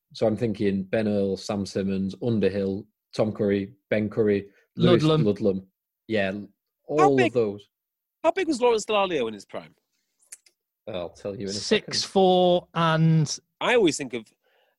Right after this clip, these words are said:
Speaker 3: Dallaglio as an absolute colossus. Uh, d-, d-, d-, is, is that how you think of him?
Speaker 2: Oh, yeah, I know. I, the way I always picture Dallaglio when, uh, wh-, whenever I think about him is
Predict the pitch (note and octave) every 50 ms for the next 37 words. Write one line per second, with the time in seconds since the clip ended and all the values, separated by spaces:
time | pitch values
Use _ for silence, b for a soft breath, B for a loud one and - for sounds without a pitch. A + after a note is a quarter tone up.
0 | _ - C3+ C#3 C#3+ C3+ B2+ A2 A2 G#2+ A2 A#2+ C3 C3 - - - A#2+ - -
1 | - - A#2 B2+ C#3+ C#3+ - - A3 G#3 - - - - - D#3 D#3 D3+ D#3 E3
2 | G3+ - - D#3+ F#3+ - - G3+ G3 E3 - - F#3+ F#3 A3 F3+ G3+ G#3+ G#3+ A3
3 | A3+ G#3+ F3 - - E3+ - - G2+ F2+ D#2 - _ _ _ _ _ - A#3 A3
4 | A#3 B3+ G#3 F3 G3 G#3 G#3+ G#3+ G#3+ G3+ G#3+ A#3 F#3+ F#3 F#3 G#3 G#3+ A#3 A3+ G#3+
5 | G3+ G#3+ G#3+ G3 F3+ F3 E3 - A3 G#3 E3 - F3+ - F#3 F3+ F3+ F3 E3+ D#3+
6 | D3+ C#3+ C3+ C3+ D3 D3 - D#3+ D#3+ D#3+ D3+ D3+ D3 D#3 D3+ D3 C#3+ C#3+ C#3+ -
7 | - - E3+ E3 D3 D#3+ E3 E3+ D#3+ D3+ D#3+ D3+ D3+ D3 D3 - - - - F3+
8 | D#3+ D3 C#3 D3 C#3 C3 C3+ C#3 D3 C#3+ C3 -